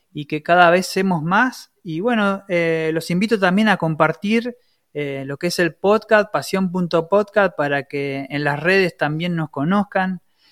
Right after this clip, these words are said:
Eh, así que, que eso está bueno. Y, y bueno, eh, así que Alejandro, ya te despido.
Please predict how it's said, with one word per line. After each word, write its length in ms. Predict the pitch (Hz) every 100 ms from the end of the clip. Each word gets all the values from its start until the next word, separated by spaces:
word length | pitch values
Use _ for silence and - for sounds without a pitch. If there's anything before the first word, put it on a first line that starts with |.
| _ _ _
Eh, 680 | 139 139 131 127 127 120 117 -
así 260 | 131 165
que, 440 | - 151 151 143 135
que 60 | 151
eso 100 | 165
está 180 | - 151
bueno. 580 | 165 190 196 196 202 - _ _ _ _ _ _
Y, 760 | 156 147 143 139 135 131 123 -
y 80 | 196
bueno, 400 | 254 208 190 180 185
eh, 600 | 151 147 143 143 - 127 123 127 _ _ _ -
así 260 | 156 -
que 520 | 170 180 170 156 143 156
Alejandro, 680 | 156 160 - 196 175 156 - - _ _ _ _ _ _
ya 360 | - 233 202
te 80 | -
despido. 680 | 196 190 285 302 294 294 294